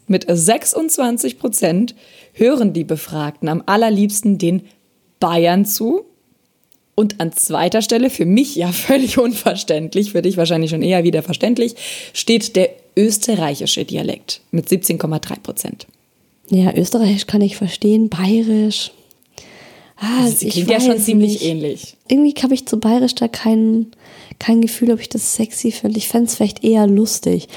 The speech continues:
Speaker 2: Ich glaub, wenn ich mit so einem richtigen Bayern sprech, muss ich halt eher schmunzeln. Aber sexy finde ich's ehrlich gesagt auch nicht. Gut,
Speaker 1: Soll ich dir
Speaker 2: ist
Speaker 1: mal
Speaker 2: halt
Speaker 1: die
Speaker 2: die Frage.
Speaker 1: Top ten rübergeben? Äh, dann kannst du ja mal selber vorlesen und, äh, abchecken, wo dein schwäbischer Dialekt landet.
Speaker 2: Ja, gib mal her.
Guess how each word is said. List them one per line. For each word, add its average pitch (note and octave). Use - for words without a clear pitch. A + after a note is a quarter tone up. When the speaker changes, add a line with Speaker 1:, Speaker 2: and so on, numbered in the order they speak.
Speaker 2:
Ich -
glaub, A3
wenn A3
ich -
mit G#3
so -
einem G#3+
richtigen A3
Bayern A3
sprech, -
muss A3
ich A3
halt G#3
eher G#3+
schmunzeln. G#3
Aber F#3
sexy G#3+
finde C4+
ich's -
ehrlich A3
gesagt A3+
auch G#3
nicht. F#3+
Gut, G3
Speaker 1:
Soll A3+
ich A3
dir A#3
Speaker 2:
ist -
Speaker 1:
mal A3
Speaker 2:
halt G3
Speaker 1:
die G#3
Speaker 2:
die G3+
Frage. G#3+
Speaker 1:
Top -
ten G3
rübergeben? F3
Äh, F3+
dann D3+
kannst G3+
du G3
ja F#3
mal F3
selber F#3
vorlesen F#3
und, F3
äh, E3+
abchecken, F#3+
wo F3
dein E3+
schwäbischer E3+
Dialekt D#3+
landet. -
Speaker 2:
Ja, G3
gib G3+
mal F#3+
her. G3